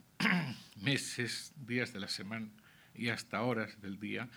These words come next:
ha discurrido con buen criterio Laura Escarano en su monografía sobre la poesía de, de García Montero, y a ella me remito,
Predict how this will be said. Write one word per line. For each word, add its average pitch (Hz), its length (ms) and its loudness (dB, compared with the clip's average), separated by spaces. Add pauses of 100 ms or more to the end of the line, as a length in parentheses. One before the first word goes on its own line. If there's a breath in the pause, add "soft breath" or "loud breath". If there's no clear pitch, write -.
(300 loud breath)
ha 120 340 0
discurrido 110 640 2
con 98 140 -4
buen 104 180 -4
criterio 101 720 -2
Laura 95 580 -2
Escarano 104 720 2
en - 240 -6
su - 160 -8
monografía 85 680 -4
sobre 80 280 -6
la 82 140 -4
poesía 82 380 -4
de, 87 160 -10 (460 loud breath)
de - 60 -10
García 87 280 -2
Montero, 117 580 2
y 101 120 -2
a 98 60 2
ella 113 200 2
me 101 100 0
remito, 110 540 0